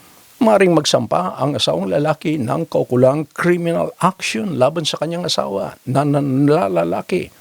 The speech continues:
Kung meron siyang witnesses, katibayan, maaari siyang magsampa ng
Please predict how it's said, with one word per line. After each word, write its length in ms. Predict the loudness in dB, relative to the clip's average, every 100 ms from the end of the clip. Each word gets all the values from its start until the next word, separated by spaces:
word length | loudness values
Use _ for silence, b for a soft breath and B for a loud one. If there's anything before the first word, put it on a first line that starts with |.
| B B B 2
Kung 240 | 4 4 4
meron 320 | 2 2 0
siyang 400 | 2 2 0 -2
witnesses, 640 | -4 -2 -4 0 0 0
katibayan, 800 | -2 -4 -2 -2 0 -2 -4 -8 B B B B
maaari 320 | 2 2 4
siyang 320 | 2 2 0 -2
magsampa 640 | 0 0 0 0 2 2
ng 640 | 0 2 2 0 -4 -8